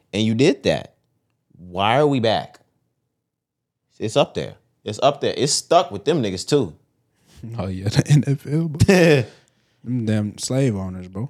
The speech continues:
Speaker 1: Yeah, it's, it's, it's fucking stuck. Um, but we can go ahead and move on. I think we only had one more thing to talk about.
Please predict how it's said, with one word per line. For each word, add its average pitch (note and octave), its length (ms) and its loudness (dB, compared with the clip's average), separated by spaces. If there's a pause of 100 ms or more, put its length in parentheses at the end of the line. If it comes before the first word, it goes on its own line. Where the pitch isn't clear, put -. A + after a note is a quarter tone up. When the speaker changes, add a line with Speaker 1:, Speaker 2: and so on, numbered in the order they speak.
(140)
Speaker 1:
Yeah, F#2+ 140 4
it's, - 340 4
it's, A#2 280 2
it's - 140 0
fucking A#2 300 2
stuck. - 420 -2 (760)
Um, G2 460 2 (100)
but G2+ 400 2
we B2+ 140 0
can C#3+ 120 -2
go B2+ 120 2
ahead B2+ 140 2
and A#2+ 60 0
move A#2+ 180 2
on. B2 120 4
I A#2+ 60 4
think B2+ 160 -2
we C3+ 100 2
only C3 160 0
had B2 200 2
one A2+ 420 0
more B2 260 0
thing A#2+ 300 0
to A2+ 80 2
talk A#2+ 260 2
about. C3 400 0